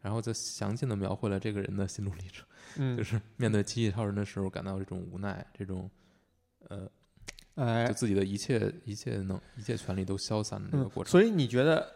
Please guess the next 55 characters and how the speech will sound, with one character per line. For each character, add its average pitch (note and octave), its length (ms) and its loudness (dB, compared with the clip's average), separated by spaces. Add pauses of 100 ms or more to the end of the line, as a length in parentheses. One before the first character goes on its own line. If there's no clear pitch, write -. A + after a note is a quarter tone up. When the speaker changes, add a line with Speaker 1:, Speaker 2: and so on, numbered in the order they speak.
Speaker 2:
呃， C3+ 240 8
这 G3+ 260 6
个 A#2+ 160 6
结 B2+ 300 4
尾 C#3 400 0
是 - 260 0
阿 E3 220 8
兰 E3+ 120 6
摩 E3 240 6
尔 C3 120 2
的 C3 80 2
价 C#3+ 180 6
值 D3 140 8
主 - 240 -4
张 A#2+ 200 0
吗？ B2 360 -4
还 - 140 6
是 D#3 60 10
说 E3+ 140 6
是 D#3+ 160 0
反 - 400 -2
着， A#2+ 160 -2
逆 D#3+ 180 4
着 B2 120 2
他 A#2+ 100 -2
的 B2 80 4
价 A#2+ 140 0
值 A#2+ 160 -2
主-， - 200 -6
主 - 140 -6
张 A#2 160 -2
而 A#2+ 160 -2
来 - 140 -4
的？ B2+ 40 4
Speaker 1:
我 G#2+ 80 10
认 G#2+ 140 6
为 A#2+ 80 4
他 D3 180 0
是 C#3 80 0
在 A#2 160 0
描 G2+ 280 0
绘 G#2+ 420 2 (300)
他 - 140 -6
不 B2 160 -2
满 G2+ 240 -4
的 G#2 80 -16
现 G#2 180 -2
实 G#2+ 60 -2
世 G#2+ 160 -4
界 G#2+ 180 0
会 A2 320 -6
是 - 200 -8
什 - 100 -12
么 F#2+ 80 -8
样 G2+ 180 -4